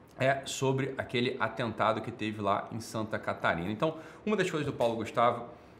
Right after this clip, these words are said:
que eu falei, né, que tinha escapado, que o pessoal não tinha noticiado, não sobre o quadro clínico, o quadro de saúde dele, mas sobre a disposição moral do Paulo Gustavo, né, sobre, né, um, um outro, uma face dele que talvez a gente não, não enxergue. A gente conhece o Paulo Gustavo comediante, a gente conhece o Paulo Gustavo lá, né, pai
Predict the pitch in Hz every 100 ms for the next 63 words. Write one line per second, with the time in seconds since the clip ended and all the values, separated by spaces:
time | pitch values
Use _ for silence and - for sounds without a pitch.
0 | - 123 127 120 - 95 - 104 151 139
1 | 104 - 107 - 101 - 113 117 113 113
2 | - 107 104 110 131 - 120 113 107 110
3 | 113 - 98 101 101 151 123 117 - 104
4 | 95 - 120 117 - 104 - 107 101 113
5 | 127 135 156 165 - 175 160 92 87 -
6 | - - 123 - 139 139 139 147 135 117
7 | 143 117 113 104 101 95 - 92 85 110
8 | 123 - 117 120 - 113 143 113 107 110
9 | 117 117 151 170 135 139 170 190 196 -
10 | - 170 180 180 160 156 - - - -
11 | - 123 135 139 135 143 147 131 127 131
12 | 127 135 127 113 - 123 120 - 117 113
13 | 110 110 - 110 113 98 123 135 120 110
14 | 107 113 110 - 113 110 101 - 117 120
15 | 92 110 131 113 98 - 127 110